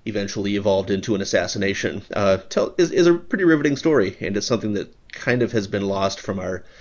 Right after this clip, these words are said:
discussions of the eighteen fifties, since there's national stuff going on that's much more dramatic with Bleeding Kansas and all of that. But,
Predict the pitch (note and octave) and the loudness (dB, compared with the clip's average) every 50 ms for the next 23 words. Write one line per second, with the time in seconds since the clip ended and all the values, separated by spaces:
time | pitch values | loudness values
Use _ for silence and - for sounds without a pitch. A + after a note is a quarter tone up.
0 | - - - - - A2+ - - A#2+ G#2+ - A#2 G#2 G#2 F#2 G2 G2 G2 F#2+ - | -20 -20 -12 -6 -6 -4 0 2 2 2 2 0 -4 -4 -2 -2 -4 -4 -4 -6
1 | G2+ F#2 G2 - E3 E3 E3 - G2+ G2 - - G#2+ F2+ - G2 F#2+ G#2 G#2 G#2 | -8 -4 0 2 2 2 4 2 0 2 0 -2 -2 -2 -4 -4 -2 0 2 2
2 | G2+ G#2 - - G2 F#2 - - F#2 - - - F#2+ F#2+ G2 G2 F#2+ F#2+ F#2 F2 | 2 2 0 0 -2 0 2 0 0 0 0 -2 -2 -2 0 -2 -2 -2 -2 -4
3 | F2 - - G#2 F#2+ - - G2 G2 G2 G2+ F#2+ F#2+ F#2 F#2 F#2+ F#2+ F2+ F#2+ F#2+ | -4 -4 -2 -2 -2 -2 -2 -2 -2 -2 -2 -2 -2 -2 -2 -2 -4 -4 -6 -6
4 | - - G2+ G2 F#2+ F2+ G2 - A2 F#2+ G2 G2 F#2+ F#2 - - G#2+ G2 F#2+ F#2+ | -6 -4 -6 -4 -4 -6 -6 -4 -4 -4 -4 -4 -4 -2 -2 -2 -2 -2 -2 -2
5 | G2 F#2+ A2+ A2+ G2+ - - - G#2 G2+ - | 0 2 4 4 4 2 2 2 2 2 0